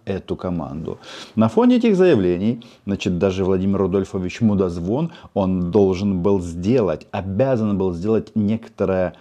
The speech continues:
м, замечание. А то он, а, ну, славится тем, что определяет, а, евреев на правильных и нет.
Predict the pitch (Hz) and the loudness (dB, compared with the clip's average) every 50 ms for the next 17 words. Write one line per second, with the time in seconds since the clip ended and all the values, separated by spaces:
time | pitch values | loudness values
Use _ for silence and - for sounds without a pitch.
0 | - _ _ _ 92 92 90 85 85 85 80 - - _ _ - 98 98 104 107 | -20 _ _ _ -8 -6 -6 -4 -6 -6 -8 -10 -14 _ _ -8 -4 0 2 2
1 | 110 110 - - 87 76 73 73 65 - 57 55 60 - - - _ - - 87 | 2 0 -2 -4 -6 -6 -6 -6 -8 -10 -10 -12 -14 -16 -16 -18 _ -12 -12 -6
2 | - 101 104 101 95 90 85 82 78 73 92 90 82 73 71 67 - 60 - - | -4 -2 0 0 0 -2 -2 -4 -6 -6 -6 -6 -4 -4 -6 -8 -8 -10 -12 -14
3 | 50 - - - - - - 87 71 - - - - - - - - - - - | -14 -14 -14 -6 -4 -2 -2 -2 -4 -8 -10 -14 -18 -18 -20 -20 -20 -20 -20 -20
4 | - - - - - - 101 120 185 208 175 117 - - - 85 - - 120 131 | -20 -12 -10 -8 -4 0 2 2 4 4 4 2 2 2 0 -2 0 2 2 2
5 | 123 - - - 90 82 78 76 - - 92 92 82 95 92 92 85 78 73 76 | 2 0 -2 -2 -2 0 0 -2 -2 -2 -2 0 0 0 0 0 0 -2 -4 -4
6 | 76 - 87 80 76 76 87 92 92 87 87 90 87 85 82 80 - - 87 87 | -4 -4 -4 -4 -2 -4 -4 -4 -6 -6 -4 -4 -4 -4 -6 -6 -8 -10 -10 -8
7 | 82 78 76 76 - 92 98 139 185 185 160 143 127 131 131 123 - - - - | -8 -8 -8 -6 -2 0 0 2 2 2 2 2 0 0 -2 -4 -6 -6 -2 0
8 | 135 131 117 98 87 69 60 - - - _ | 0 0 0 -2 -4 -6 -8 -12 -16 -20 _